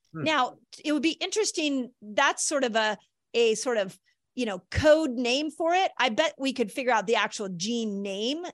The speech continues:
Speaker 2: if you and I, like, looked into it.
Speaker 1: Sure, yeah.
Speaker 2: And then I, and then I bet we could look at your test and say, "Gosh, you know what? If it's this gene, then we could look at people who have it and see if it's, if we've genetically morphed even beyond that."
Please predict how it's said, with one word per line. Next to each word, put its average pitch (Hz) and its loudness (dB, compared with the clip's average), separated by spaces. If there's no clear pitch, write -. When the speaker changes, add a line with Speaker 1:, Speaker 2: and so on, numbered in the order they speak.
Speaker 2:
if 247 -4
you 247 -2
and 240 -2
I, 220 0
like, 190 -2
looked 202 -8
into 190 -4
it. 285 0
Speaker 1:
Sure, 156 -6
yeah. 262 4
Speaker 2:
And 254 4
then 277 2
I, 269 0
and 269 2
then 285 2
I 277 4
bet 302 2
we 254 -2
could 233 -2
look 262 0
at 233 -2
your 262 0
test 262 0
and 220 -4
say, 208 0
"Gosh, 240 2
you 233 -6
know 233 0
what? 294 2
If 247 -2
it's 226 -4
this 285 -4
gene, 233 -4
then 285 2
we 294 -2
could 277 -6
look 254 0
at - 0
people 254 0
who 214 -2
have 254 2
it 226 -2
and 226 -4
see 277 -4
if 277 -4
it's, 208 -6
if - -4
we've 226 -4
genetically 214 -4
morphed 202 0
even 208 -4
beyond 196 -4
that." 202 0